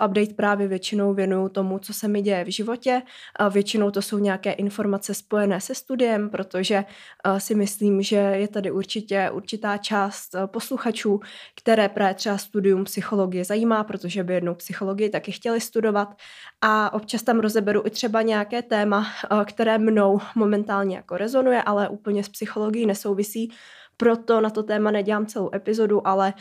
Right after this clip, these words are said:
jenom ho, eh, v rychlosti rozeberu v live updateu. Takže pokud vás tento segment úplně nezaujal nebo vás prostě nebaví, tak bych doporučila ho přeskočit, protože tak už s-, protože pak už se budeme věnovat právě samotnému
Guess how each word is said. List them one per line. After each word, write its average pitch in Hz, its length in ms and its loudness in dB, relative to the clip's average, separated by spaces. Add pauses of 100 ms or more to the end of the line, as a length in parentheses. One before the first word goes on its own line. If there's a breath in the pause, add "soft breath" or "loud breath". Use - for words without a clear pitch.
(260 loud breath)
jenom 202 280 4
ho, 180 460 2
eh, 180 120 2
v 180 60 -4
rychlosti 185 460 -4
rozeberu 180 440 -2 (340 loud breath)
v 214 60 -2
live 170 280 2
updateu. 175 460 -2 (760)
Takže 190 260 2
pokud 202 280 -2
vás 202 200 2
tento 214 260 -2
segment 214 400 2
úplně 202 680 0
nezaujal 226 640 0 (320 loud breath)
nebo 208 160 4
vás 208 180 2
prostě 240 300 -4
nebaví, 185 340 0
tak 190 160 -8
bych 208 140 -4
doporučila 208 540 -4
ho 196 140 -6
přeskočit, 247 600 -4
protože 196 340 -4
tak 180 200 -6
už - 120 -6
s-, - 100 -10 (680)
protože 202 400 0
pak 208 240 0 (160)
už - 160 -10
se 208 140 -2
budeme 185 340 0
věnovat 180 480 0
právě 185 440 0 (440 loud breath)
samotnému 180 800 0